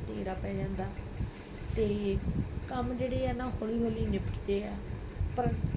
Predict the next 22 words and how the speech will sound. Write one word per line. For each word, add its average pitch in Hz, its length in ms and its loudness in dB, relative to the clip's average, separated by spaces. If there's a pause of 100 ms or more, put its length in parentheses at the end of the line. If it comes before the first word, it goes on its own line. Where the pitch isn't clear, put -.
ਇੱਕ - 180 2
ਕੰਮ 240 280 2
ਨੂੰ 247 100 2
ਕਰੋ, 220 340 2 (180)
ਦੂਜਾ 190 240 -2
ਕੰਮ 202 240 2
ਤਿਆਰ 208 260 0
ਹੋ 202 80 2
ਜਾਂਦਾ, 196 220 0
ਦੂਜੇ 220 280 2
ਕੰਮ 240 180 0
ਨੂੰ 220 240 0
ਨਿਬੇੜੋ, 214 440 0 (600)
ਤੀਜਾ 214 320 2
ਕੰਮ 214 240 -2
ਦੇਖੋ, 214 420 0
ਹਾਏ 190 140 4
ਇਹ 208 260 2
ਵੀ 220 120 -2
ਕਰਨ 214 320 2
ਵਾਲਾ 208 180 2 (100)
ਪਿਆ। 196 200 2